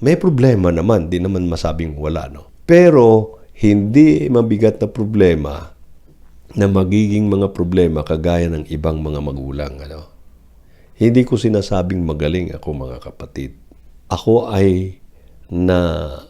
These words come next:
mapalad lamang kasi at an early age, nagtanong-tanong na ako. At sa mga tanong noon, nagkaroon ako ng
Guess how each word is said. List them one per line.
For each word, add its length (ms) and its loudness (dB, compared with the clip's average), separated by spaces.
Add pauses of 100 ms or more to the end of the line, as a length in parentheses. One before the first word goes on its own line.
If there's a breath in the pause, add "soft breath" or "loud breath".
mapalad 640 2
lamang 720 -4 (520 soft breath)
kasi 200 2
at 160 -2
an 240 0
early 320 2
age, 160 -2
nagtanong-tanong 1000 -2 (140)
na 160 -8
ako. 200 -10 (760)
At 160 -2
sa 80 2
mga 320 2
tanong 320 2
noon, 320 2
nagkaroon 480 -2
ako 160 -4
ng 120 0